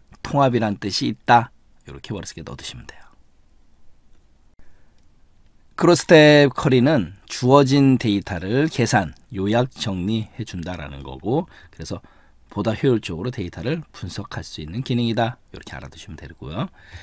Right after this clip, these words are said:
그다음에 자주 출제되는 오답, 뻥을 치는 거죠. 열 머리글로 사용될 필드는 여러 개 지정할 수 있지만 행 머리글로 사용할 필드는 하나만 지정할 수 있다. 이렇게 뻥을 쳐요.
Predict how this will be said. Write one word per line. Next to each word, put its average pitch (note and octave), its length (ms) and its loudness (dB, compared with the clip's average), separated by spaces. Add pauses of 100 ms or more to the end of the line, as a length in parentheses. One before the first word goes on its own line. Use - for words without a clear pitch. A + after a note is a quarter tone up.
그다음에 C3+ 200 2
자주 C#3+ 260 2
출제되는 A2+ 800 0
오답, F2+ 320 -10
뻥을 A#2+ 200 -2
치는 B2 220 -6
거죠. G2 220 -10 (340)
열 D3 160 10
머리글로 D3 1000 8
사용될 C3+ 420 6
필드는 B2+ 880 2
여러 A#2+ 220 4
개 G#2+ 460 2
지정할 G#2 340 -6
수 F#2+ 140 -10
있지만 F2 440 -8 (300)
행 C#3+ 300 4
머리글로 G#2 480 0
사용할 G2+ 340 -6
필드는 A2 300 -8
하나만 A#2 360 -4
지정할 A2 360 -6
수 - 120 -10
있다. A2+ 380 -2 (300)
이렇게 F2 240 -16
뻥을 G#2+ 380 -4
쳐요. A2 360 -6